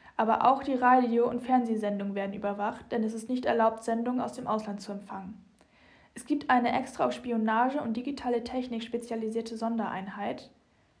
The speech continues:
äh, der Regierung, die solche verbotenen Telefonate und die jeweiligen Nutzer aufspüren. Personen, die dabei erwischt werden, können verhaftet werden.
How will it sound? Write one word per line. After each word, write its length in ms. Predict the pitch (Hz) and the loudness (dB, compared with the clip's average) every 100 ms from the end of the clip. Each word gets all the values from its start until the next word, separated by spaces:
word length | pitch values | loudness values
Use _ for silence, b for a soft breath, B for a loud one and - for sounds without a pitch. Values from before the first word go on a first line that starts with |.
| b _ _ _ _ _ _ _ _ _ | b _ _ _ _ _ _ _ _ _
äh, 320 | - 226 220 214 - | -8 -6 -6 -8 -4
der 140 | 233 220 | -2 -2
Regierung, 600 | 214 196 196 262 - B B B B | -4 -6 -2 -2 -2 B B B B
die 40 | |
solche 300 | 233 254 311 | 2 2 2
verbotenen 580 | 320 247 - 247 254 254 | 2 0 0 -2 0 0
Telefonate 1040 | 240 233 226 220 208 208 214 - 277 285 285 | 0 -2 -4 -4 -2 -2 -4 0 2 2 0
und 140 | 240 220 | -4 -2
die 60 | |
jeweiligen 420 | 220 240 240 220 | 0 2 2 2
Nutzer 340 | 214 214 - 196 | 0 -2 -4 -4
aufspüren. 720 | 196 - - 180 165 - - _ _ _ b b b b b b b b _ _ _ _ | -6 -10 -12 -10 -10 -14 -20 _ _ _ b b b b b b b b _ _ _ _
Personen, 460 | - 233 240 294 330 | -2 0 4 4 4
die 80 | 262 | 4
dabei 240 | 233 220 | 4 4
erwischt 360 | 220 247 269 233 | 0 -2 -4 2
werden, 320 | 226 240 247 | 2 2 0
können 200 | 262 254 | -4 -2
verhaftet 480 | 247 208 - 190 - | 0 -2 -4 -12 -10
werden. 240 | - - | -10 -10